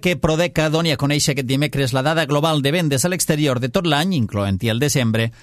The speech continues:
les exportacions de productes agroalimentaris als Estats Units van marcar un nou màxim l'any dos mil vint-i-quatre, depassant els cinc-cents milions d'euros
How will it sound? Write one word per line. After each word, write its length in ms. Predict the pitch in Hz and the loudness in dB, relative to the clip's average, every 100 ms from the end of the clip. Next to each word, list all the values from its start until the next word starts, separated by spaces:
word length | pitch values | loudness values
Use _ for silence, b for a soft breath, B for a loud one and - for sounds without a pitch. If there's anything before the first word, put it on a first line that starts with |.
| B B | B B
les 140 | 175 202 | 0 0
exportacions 560 | - 196 170 - 180 | -2 -2 -2 0 0
de 80 | 170 | 0
productes 400 | 151 147 147 143 | -2 -2 -2 0
agroalimentaris 720 | 147 143 139 131 123 151 139 | 0 0 0 0 0 0 0
als 140 | 135 131 | -2 -2
Estats 260 | - 151 147 | -2 -2 0
Units 240 | 143 139 | 0 0
van 100 | 156 | 0
marcar 300 | 165 151 156 | 0 0 0
un 140 | 170 156 | 2 2
nou 80 | 139 | 2
màxim 400 | 139 175 - 120 | 0 -2 0 0
l'any 160 | 113 | 0
dos 160 | 117 117 | 0 -2
mil 160 | 120 110 | -2 -2
vint-i-quatre, 560 | 104 110 156 165 135 | -2 -2 0 0 0
depassant 460 | 113 117 139 180 185 | -2 0 0 0 0
els 160 | 185 - | 0 0
cinc-cents 460 | 160 147 190 180 | 0 0 0 0
milions 320 | 160 147 151 131 | 0 0 0 0
d'euros 320 | 131 143 | 0 0